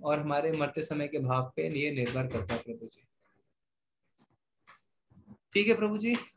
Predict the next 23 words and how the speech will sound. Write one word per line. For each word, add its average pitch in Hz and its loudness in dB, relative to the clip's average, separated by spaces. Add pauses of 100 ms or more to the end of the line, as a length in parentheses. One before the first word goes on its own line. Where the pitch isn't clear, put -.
हरे 165 4
कृष्णा। 165 -6 (360)
मंजू 202 6
माता 208 8
जी 196 0
कह 175 2
रहे 175 4
हैं - -2 (720)
traveling 190 8
के 208 4
time 180 6
भी 185 6
chanting 170 2
कर 165 4
सकते 156 -2
हैं 135 -2
क्या? 147 -6 (280)
कैसे 151 2
metro 160 2
में 156 0
बैठे 143 6
हुए 147 2
हैं 135 -4